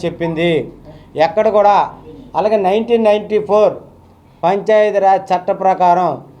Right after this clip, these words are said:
సెక్షన్ ఒక, వన్ నుంచి వన్ ఫార్టీ సెవెన్ ప్రకారం సర్పంచులకి ఈ యొక్క అధికారాలు, విధులు, హక్కులు ఇస్తున్నాము అంతే తప్ప ఎలాంటి ఏ విధమైనటువంటి పై వాళ్ళ యొక్క పెత్తనం లేదని క్లియర్ కట్గా చెప్తుంది. అంటే ఇది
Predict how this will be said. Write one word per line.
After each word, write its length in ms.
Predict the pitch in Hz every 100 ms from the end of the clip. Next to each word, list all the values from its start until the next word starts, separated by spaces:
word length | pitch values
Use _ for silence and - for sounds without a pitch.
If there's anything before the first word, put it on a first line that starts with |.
| - -
సెక్షన్ 380 | 180 185 208 202
ఒక, 280 | 180 180 190
వన్ 200 | 180 214
నుంచి 260 | 208 208
వన్ 260 | 202 180 190
ఫార్టీ 360 | 180 196 190 180
సెవెన్ 340 | 180 180 180
ప్రకారం 680 | 170 165 165 160 160 139 - - _ -
సర్పంచులకి 680 | 165 202 214 214 214 208 202
ఈ 120 | 196
యొక్క 220 | 180 180
అధికారాలు, 680 | 185 180 180 196 190 185 180
విధులు, 480 | 185 180 180 185 185
హక్కులు 380 | 175 180 185 185
ఇస్తున్నాము 600 | 170 180 180 180 170 139 - - - 156
అంతే 240 | 180 202
తప్ప 220 | 196 190
ఎలాంటి 480 | 190 165 196 220 214
ఏ 220 | 202 202
విధమైనటువంటి 840 | 202 208 202 202 196 196 190 180 185
పై 260 | 175 180
వాళ్ళ 260 | 202 208 196
యొక్క 500 | 190 185 185 170 143 - - -
పెత్తనం 480 | 175 180 233 233 208
లేదని 360 | 208 196 190
క్లియర్ 480 | 175 185 208 240 233
కట్గా 560 | 214 - 202 202 160 - - _ _
చెప్తుంది. 480 | 170 - 151 117 90 - _ _ _ _ -
అంటే 420 | 202 240 247 - - _ _
ఇది 220 | 180 214